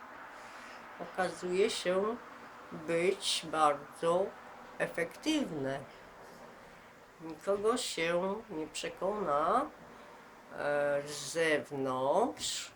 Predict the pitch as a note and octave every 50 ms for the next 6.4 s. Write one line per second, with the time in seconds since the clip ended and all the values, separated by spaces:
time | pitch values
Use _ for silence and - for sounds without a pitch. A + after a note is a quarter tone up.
0 | - - D#3 D#3 D#3 D#3 D#3+ E3 F#3+ F#3+ F3+ F3+ A3+ C4+ E4 C4+ - - E3 D#3
1 | E3 D3+ - - D3+ D3+ D3 D3 D3 D#3 D#3+ D#3 D3+ C#3+ C#3+ C#3 C3 C#3+ - -
2 | - - - - - - - - - - - - - F#3 F3+ F3+ - - - -
3 | - D#3 D3 D3+ E3 F#3+ A3+ A#3+ - - - - - - - - - - - -
4 | - - - - - - - - - - - - B2+ C#3+ C3+ - - D#3+ D#3+ D#3
5 | D3+ D3+ D3 D3 C#3 B2+ B2+ - - - C3 C#3+ C#3+ C#3+ D#3 E3+ E3+ F3+ F3 D#3
6 | D3+ D3+ D#3 D#3+ D#3+ D#3 D3 -